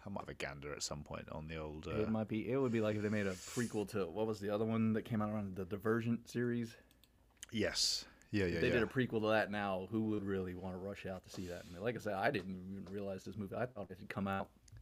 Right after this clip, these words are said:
Speaker 2: back in March or <laughs> something. That's why, how
Speaker 1: Yeah.
Speaker 2: much I cared. And I like movies, so.
Speaker 1: It, it's also an interesting, 'cause who, who is calling for the, like, oh, do you remember the, kind of the bad guy in it?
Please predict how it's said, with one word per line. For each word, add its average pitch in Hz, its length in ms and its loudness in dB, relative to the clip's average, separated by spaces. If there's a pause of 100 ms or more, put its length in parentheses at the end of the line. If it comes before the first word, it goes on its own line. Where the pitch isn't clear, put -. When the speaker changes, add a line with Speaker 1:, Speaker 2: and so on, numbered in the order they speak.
(500)
Speaker 2:
back 95 180 -4
in 95 100 -6
March 92 380 -4
or - 40 -4
<laughs> - 200 -2
something. 113 680 2
That's 123 280 2
why, 110 160 4
how 110 120 6
Speaker 1:
Yeah. 107 100 2
Speaker 2:
much 95 120 0
I 110 160 0
cared. 98 380 -4 (380)
And 110 120 4
I 131 80 10
like 135 240 8
movies, 95 360 0
so. 92 260 -6 (220)
Speaker 1:
It, 151 160 6
it's - 240 10
also 196 200 10
an 170 60 10
interesting, 151 300 4
'cause 139 160 4
who, 139 260 8
who 151 380 12
is 170 120 10
calling 123 580 8
for - 200 0
the, 98 380 4 (140)
like, 92 420 4 (460)
oh, 139 100 6
do - 140 6
you - 20 8
remember 214 160 8
the, 196 240 8
kind 180 260 4
of 180 40 8
the 175 80 6
bad 190 260 8
guy 87 180 6
in 82 60 0
it? 80 140 -2